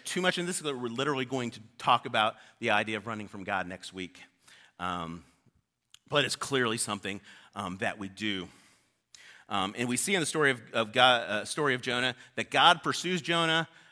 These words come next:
by making Jonah, <laughs> and again, this is like, what? Makes Jonah suffer. He pursues Jonah through suffering.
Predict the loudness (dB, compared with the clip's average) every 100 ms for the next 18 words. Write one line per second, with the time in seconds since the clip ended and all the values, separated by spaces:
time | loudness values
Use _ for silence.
0 | _ 6 6 6 2 2 2 -2 0 0
1 | 2 4 2 0 -12 -20 -20 -16 -4 -2
2 | 0 -2 -2 -2 0 0 0 -16 _ _
3 | _ -16 -10 -6 -6 -6 -8 -10 -18 _
4 | _ -10 -8 -8 -8 -6 -6 -6 -4 -4
5 | -4 0 4 4 0 -16 _ _ _ _
6 | _ _ _ _ _ _ _ _ _ -6
7 | -4 -4 -6 -4 -2 -4 -4 -6 -4 -6
8 | -6 -6 -4 -6 -6 -12